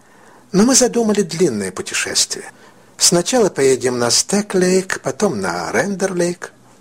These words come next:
«А, не близкий путь». «Желаю счастья». Брэдфорд попрощался с ними за руку. Он еще постоял несколько минут в дверях, продолжая разговаривать.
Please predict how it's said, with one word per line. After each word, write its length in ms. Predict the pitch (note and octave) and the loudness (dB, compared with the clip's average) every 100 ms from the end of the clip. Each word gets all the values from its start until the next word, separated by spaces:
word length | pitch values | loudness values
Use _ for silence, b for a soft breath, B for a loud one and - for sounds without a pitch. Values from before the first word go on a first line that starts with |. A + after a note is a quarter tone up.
| _ _ - | _ _ 0
«А, 280 | D#3+ B2+ B2+ | 2 2 2
не 140 | A3 | 0
близкий 420 | A3 C3 - - | 2 2 2 0
путь». 400 | - - - - _ _ _ _ B - | -4 -6 -6 -10 _ _ _ _ B -2
«Желаю 480 | B2+ B2 A#2+ G#2+ F#2 | 0 2 2 0 -2
счастья». 680 | - - - - - - - _ _ B B B B B B - | -6 -6 -4 -4 -6 -12 -16 _ _ B B B B B B -4
Брэдфорд 540 | A2 D#3+ G#3+ - F#3 | -2 0 -2 -6 -6
попрощался 680 | - B2+ G#2+ - A2+ A#2+ G#2 | -6 -2 -2 -2 -2 -2 -2
с 100 | - | -4
ними 160 | F#2+ E2+ | -6 -4
за 220 | - C#2+ | -4 -4
руку. 340 | C#2+ - - - _ _ B B B | -6 -12 -16 -16 _ _ B B B
Он 140 | D3+ D3+ | -2 -2
еще 240 | - C#3 | 0 -2
постоял 400 | - B2+ B2+ B2 | -2 -2 0 0
несколько 380 | A#2+ A2+ - A2+ | 2 0 0 -2
минут 340 | A2+ C3 - | 0 0 -4
в 40 | B2+ | -4
дверях, 500 | A#2 G#2 E2+ - - B B | 0 0 0 -6 -14 B B
продолжая 460 | - A2+ G#2+ G2 G2 | -4 0 0 0 -2
разговаривать. 800 | G2 G2 G#2 D#2+ D#2 - - | -2 -4 -2 -2 -6 -8 -12